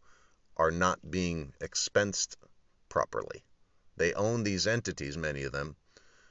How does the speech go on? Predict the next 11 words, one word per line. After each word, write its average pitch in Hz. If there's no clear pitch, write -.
or 78
they 78
have 95
certain, 85
you 76
know, 60
there's -
certain 131
expenses 113
being 104
accrued 113